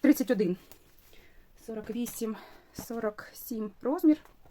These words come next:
Ще ось такі шкіряні Under Armour, сімсот гривень коштують,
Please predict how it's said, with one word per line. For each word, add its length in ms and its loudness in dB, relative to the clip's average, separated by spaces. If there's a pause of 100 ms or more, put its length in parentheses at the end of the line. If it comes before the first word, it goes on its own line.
(680)
Ще 280 -4
ось 260 0
такі 480 -2 (160)
шкіряні 720 -2 (760)
Under 380 0
Armour, 320 6
сімсот 320 -2
гривень 260 0
коштують, 560 -2